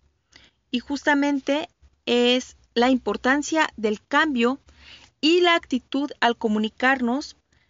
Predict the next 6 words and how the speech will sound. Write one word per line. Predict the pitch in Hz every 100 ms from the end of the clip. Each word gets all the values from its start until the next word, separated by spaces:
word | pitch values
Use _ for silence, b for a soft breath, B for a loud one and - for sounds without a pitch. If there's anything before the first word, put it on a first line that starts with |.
| _ _
que | 254 254
influirán | 269 262 269 269 269 294 339 - _
en | 247 254
nuestra, | 247 247 247 - _ 247 240 240 240 233 - _ _ _ _ _ _ _ _ _ _ -
o |
sea, | -